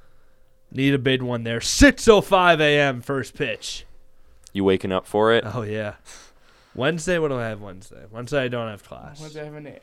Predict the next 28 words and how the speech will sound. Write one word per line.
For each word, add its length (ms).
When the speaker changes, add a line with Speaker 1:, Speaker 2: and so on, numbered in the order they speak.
Speaker 3:
I 100
have 140
an 100
Speaker 1:
So 200
I 120
actually 200
have 80
Speaker 3:
eight 20
A 40
M. 60
Speaker 1:
no 120
reason 340
to 80
wake 240
up 140
early, 240
but 140
I 80
might. 280
Speaker 3:
<laughs> 20
Speaker 1:
I 580
might. 220
Speaker 3:
I 40
have 80
an 160
eight 140
A 120
M. 100